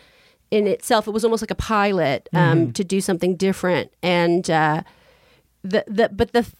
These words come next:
Speaker 1: the problem with it was it just didn't, it, it was almost too little too late. Like, we're trying to, like, fix a problem we should have dealt with in the beginning. Um,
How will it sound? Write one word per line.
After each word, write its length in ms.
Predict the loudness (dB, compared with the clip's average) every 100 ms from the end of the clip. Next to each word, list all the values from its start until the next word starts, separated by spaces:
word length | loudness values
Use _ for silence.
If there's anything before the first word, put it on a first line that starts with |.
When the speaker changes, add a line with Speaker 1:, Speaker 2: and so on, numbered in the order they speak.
| -4
Speaker 1:
the 140 | -4 -6 _ _ _ -2
problem 340 | 0 2 2
with 160 | 0 0
it 140 | 0
was 160 | -2 -2
it 120 | -2
just 180 | -2 0
didn't, 320 | 0 -2 -4 _ -6
it, 160 | -6 0
it 140 | 0
was 160 | 2 2
almost 260 | 0 -2
too 160 | -2 -2
little 240 | 0 0
too 180 | -2 -2
late. 220 | 0 0
Like, 160 | -2 -2
we're 80 | -4
trying 360 | -2 0 0 0
to, 120 | 0
like, 260 | 0 -2 -4
fix 300 | -6 -4 -4
a 40 |
problem 240 | 0 0 0
we 60 |
should 200 | -2 -2
have 80 | -2
dealt 200 | -2 -2
with 140 | -2 -4
in 80 |
the 60 | -4
beginning. 500 | -4 -2 -2 -2 -6 -4
Um, 340 | 0 0 -2